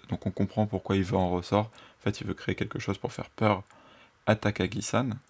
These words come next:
Le no ici, c'est la particule de possession. Kansei, c'est un mot de vocabulaire qui veut dire, euh, complet, euh, terminé ou, euh, voilà, l'achèvement. Donc ça veut dire que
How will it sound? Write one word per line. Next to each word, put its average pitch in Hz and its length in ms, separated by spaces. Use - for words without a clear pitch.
Le 113 200
no 120 320
ici, - 400
c'est - 160
la 92 100
particule 95 580
de 104 140
possession. 104 800
Kansei, 110 560
c'est - 260
un 95 60
mot 101 240
de 98 140
vocabulaire 107 680
qui - 160
veut 90 120
dire, 107 220
euh, 92 120
complet, 123 500
euh, 92 200
terminé 107 600
ou, 101 180
euh, 92 140
voilà, 92 300
l'achèvement. 92 640
Donc 104 180
ça - 80
veut - 80
dire 107 240
que 107 200